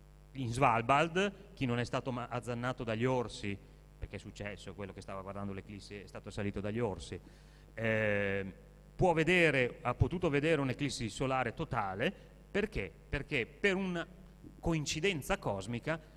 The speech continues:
la, le dimensioni della Luna sono uguali alle dimensioni del Sole e quindi si sovrappongono esattamente in maniera apparente.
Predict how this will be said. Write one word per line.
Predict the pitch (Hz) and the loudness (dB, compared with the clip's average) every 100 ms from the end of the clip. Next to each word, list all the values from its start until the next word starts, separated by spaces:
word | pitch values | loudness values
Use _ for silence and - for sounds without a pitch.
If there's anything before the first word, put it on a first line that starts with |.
| - | -8
la, | 135 160 | -2 0
le | 147 | 0
dimensioni | 143 156 160 165 | -2 -2 -2 0
della | 147 170 | 2 2
Luna | 156 139 | 0 -2
sono | 156 165 | -4 -6
uguali | 160 131 104 127 | 0 0 2 -2
alle | 156 151 | -2 -4
dimensioni | 147 151 147 117 104 | -4 -8 -8 -6 -4
del | 110 | -4
Sole | 104 - 78 82 78 - - - - - - - - - - - | -6 -8 -10 -10 -14 -18 -20 -20 -20 -20 -20 -20 -20 -20 -20 -10
e | 147 | -6
quindi | - 113 131 | -2 -2 -2
si | - 180 | -2 -2
sovrappongono | 147 135 139 131 127 131 | 0 -2 -2 -4 -2 -4
esattamente | 120 - 123 98 98 95 104 107 | -4 -4 -4 -2 -4 -4 -4 -4
in | 104 | -4
maniera | 107 104 101 101 | -2 0 0 0
apparente. | - 98 90 87 80 | 0 -2 0 -4 -6